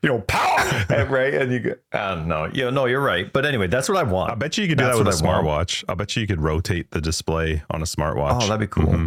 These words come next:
Speaker 1: But then, see, even if you have a digital smartwatch, I don't feel like it's really analog.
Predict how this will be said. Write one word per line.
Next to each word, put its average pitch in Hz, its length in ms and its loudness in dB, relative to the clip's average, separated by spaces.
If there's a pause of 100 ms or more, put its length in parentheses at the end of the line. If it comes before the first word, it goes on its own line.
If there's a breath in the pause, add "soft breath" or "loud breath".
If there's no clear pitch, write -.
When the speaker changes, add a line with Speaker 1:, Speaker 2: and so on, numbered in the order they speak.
Speaker 1:
But 113 120 0
then, 127 320 -2
see, 143 360 -2
even 165 240 -2
if 214 160 -2
you 143 60 2
have 123 120 0
a 113 60 0
digital 101 480 0
smartwatch, 110 600 0
I 127 40 0
don't 143 180 -2
feel 113 180 -2
like 101 160 0
it's - 140 -4
really 82 680 -2 (400)
analog. 85 580 -4